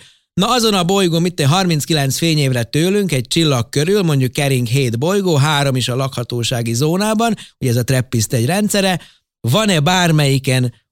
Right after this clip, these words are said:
olyan típusú biológiai aktivitás, mint itt a Földön? Ekkor lépett ki a színtérre, a huszonöt év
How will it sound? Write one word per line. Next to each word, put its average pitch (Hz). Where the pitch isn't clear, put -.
olyan 143
típusú 131
biológiai 127
aktivitás, 147
mint 110
itt 135
a 123
Földön? 101
Ekkor 175
lépett 131
ki 127
a 113
színtérre, 113
a 113
huszonöt 117
év 101